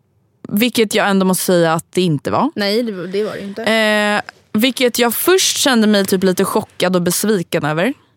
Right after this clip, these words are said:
Speaker 2: Mm.
Speaker 1: Vilket jag sen förstod, kom till liksom insikt med att så här, fast det är väl ganska naturligt.
Speaker 2: Ja.
Speaker 1: Alltså grejen är den att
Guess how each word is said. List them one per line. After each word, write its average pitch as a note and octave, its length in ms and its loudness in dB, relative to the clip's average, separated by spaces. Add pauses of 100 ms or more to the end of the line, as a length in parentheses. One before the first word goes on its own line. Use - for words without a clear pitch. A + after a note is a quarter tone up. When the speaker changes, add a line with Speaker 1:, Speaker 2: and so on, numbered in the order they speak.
(100)
Speaker 2:
Mm. A3 100 -2
Speaker 1:
Vilket G#3+ 260 0
jag A#3 140 0
sen F4+ 500 2
förstod, G3 360 0 (300)
kom F#3+ 240 0
till F#3 100 0
liksom F3 580 0
insikt F3+ 440 -2
med F3 120 0
att - 80 -6
så F3 60 0
här, D#3+ 60 0
fast - 360 -4
det C4 260 2
är F#3+ 40 0
väl F3+ 160 0
ganska E3 760 -2 (200)
naturligt. - 600 -4 (360)
Speaker 2:
Ja. - 60 -4
Speaker 1:
Alltså B3 200 0
grejen D#4 280 2
är C#4 40 2
den G#3 180 0
att - 240 -4